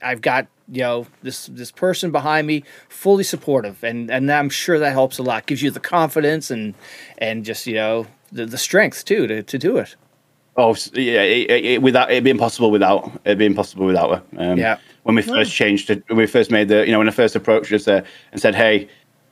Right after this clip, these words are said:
Speaker 2: I want to try doing this full time. I know it's gonna be a completely different change of lifestyle for us, like,
Speaker 1: Yeah.
Speaker 2: completely, 'cause we had, we even had to, we had to buy a house 'cause I live where I worked for free,
Speaker 1: Yeah.
Speaker 2: basically.
Speaker 1: Yeah.
Speaker 2: We had to buy a house as well to, to even
Speaker 1: Oh,
Speaker 2: think
Speaker 1: shoot.
Speaker 2: about leaving my job." So,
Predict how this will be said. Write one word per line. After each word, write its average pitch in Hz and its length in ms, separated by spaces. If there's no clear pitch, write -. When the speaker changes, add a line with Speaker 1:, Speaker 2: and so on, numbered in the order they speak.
Speaker 2:
I 107 60
want 110 180
to - 40
try 113 160
doing 113 140
this 107 140
full 107 140
time. 120 440
I 110 60
know 110 100
it's 110 140
gonna 117 100
be 110 60
a 104 60
completely 104 460
different 98 220
change 98 240
of 95 60
lifestyle 98 400
for 113 160
us, 127 180
like, 185 280
Speaker 1:
Yeah. 131 180
Speaker 2:
completely, 107 240
'cause - 180
we 113 60
had, 113 100
we 120 80
even 123 100
had 120 80
to, 117 60
we 117 60
had 127 100
to 127 100
buy 117 140
a 104 40
house 104 340
'cause - 140
I 113 60
live 123 180
where 127 140
I 104 80
worked 107 400
for 113 100
free, 110 200
Speaker 1:
Yeah. - 200
Speaker 2:
basically. 156 400
Speaker 1:
Yeah. 113 240
Speaker 2:
We 120 40
had 120 100
to 113 60
buy 98 200
a 107 80
house 113 280
as 101 120
well 107 220
to, 104 140
to 98 320
even 104 260
Speaker 1:
Oh, 98 40
Speaker 2:
think 90 40
Speaker 1:
shoot. - 300
Speaker 2:
about 104 220
leaving 101 180
my 98 100
job." 98 300
So, 95 360